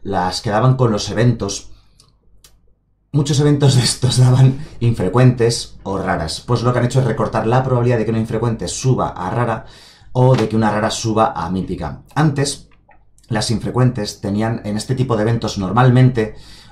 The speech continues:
un diez por ciento de probabilidades de subir a rara. O sea, que me imagino que habéis jugado a eventos construidos, ¿no? Y al final del evento te dan, pues yo qué sé, por ejemplo, tres infrecuentes. Y era muy habitual que no te diesen tres infrecuentes, que de esas in-, tres infrecuentes al menos una o dos subiesen a rara. Y dices, "Ah, pues mira, genial,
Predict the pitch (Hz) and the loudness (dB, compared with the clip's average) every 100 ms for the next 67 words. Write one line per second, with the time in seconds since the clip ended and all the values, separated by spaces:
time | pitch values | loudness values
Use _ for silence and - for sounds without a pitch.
0 | - 123 120 113 131 - 110 - 120 107 | 0 2 4 2 0 -2 -6 -4 -2 -2
1 | 87 87 104 120 117 120 117 110 - 90 | -4 -6 -6 -4 -2 0 0 -2 -6 -6
2 | 101 90 85 85 73 76 90 92 95 87 | -4 -4 -6 -8 -8 -8 -8 -6 -4 -4
3 | 113 117 92 98 120 98 95 90 - - | -2 -2 0 -4 -2 -2 -2 -6 -8 -8
4 | 98 117 90 120 135 - - - 101 87 | -2 -2 -2 -6 -6 -14 -20 -10 -8 -6
5 | 95 95 101 104 113 131 101 104 117 - | -6 -4 -2 -2 -2 -4 -2 -4 -4 -10
6 | - - - 98 - 95 87 - 92 87 | -18 -14 -10 -8 -6 -8 -8 -6 -6 -6
7 | 113 110 120 113 95 90 85 80 - - | -4 0 0 0 -4 -6 -6 -10 -12 -20
8 | - - - 123 123 113 117 113 113 120 | -20 -20 -8 0 2 2 2 2 0 0
9 | 120 120 117 - - 95 87 87 104 95 | 0 0 -2 -14 -14 -8 -6 -4 -4 -4
10 | 90 85 80 82 80 82 104 90 - 87 | -6 -8 -10 -10 -8 -4 -4 -4 -8 -8
11 | 82 87 92 101 - 107 113 107 113 113 | -8 -8 -6 -8 -6 -4 -2 -2 -2 -2
12 | 117 - 87 95 101 95 117 104 110 117 | -4 -4 -6 -4 -4 -4 -4 -2 0 -2
13 | 120 - 98 95 87 73 87 82 78 85 | -2 -4 -6 -6 -8 -10 -8 -10 -10 -10
14 | - 87 87 - 92 92 | -8 -8 -8 -8 -8 -8